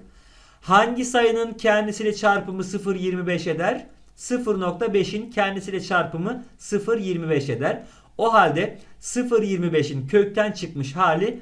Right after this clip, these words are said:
sıfır virgül elli. Bunu yirmi beş bölü yüz olarak da yapabilirsiniz arkadaşlar. Hangisi kolayınıza geliyorsa.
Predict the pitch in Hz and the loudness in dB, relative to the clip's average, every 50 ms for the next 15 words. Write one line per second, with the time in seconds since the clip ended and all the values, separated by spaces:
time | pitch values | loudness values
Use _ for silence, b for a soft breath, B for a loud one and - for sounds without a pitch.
0 | - - - - - 247 247 247 208 180 160 156 156 190 185 170 160 190 240 254 | -14 -18 -16 -6 -4 -2 -2 0 0 -2 -2 -2 0 0 0 0 0 -2 -4 -2
1 | 240 208 190 170 135 113 98 - - - b b b b b b b b b 196 | -2 0 0 0 0 -2 -4 -4 -8 -16 b b b b b b b b b -2
2 | 208 254 247 254 262 220 208 233 226 233 233 240 240 233 226 - 214 220 214 220 | 0 2 4 4 2 2 0 0 0 2 6 6 6 6 6 4 2 2 2 2
3 | 220 220 202 214 214 208 208 214 208 208 202 185 170 165 170 160 151 151 151 143 | 0 -2 0 0 2 4 4 4 4 2 0 -2 0 0 0 -2 -2 -2 -4 -4
4 | 123 - 156 143 135 143 139 131 127 139 139 135 131 127 - 214 240 254 247 254 | -4 -4 -4 -4 0 0 0 0 0 -2 -2 -2 -2 -2 0 -2 -2 0 0 0
5 | 262 240 208 170 160 165 247 - 214 202 185 175 170 160 156 147 156 139 131 127 | 0 0 0 -2 -4 -6 -6 -4 -2 0 0 0 0 0 -2 -2 -2 0 0 0
6 | 120 120 117 107 98 95 - 101 80 - - | 0 0 0 -2 -2 -4 -8 -12 -12 -12 -16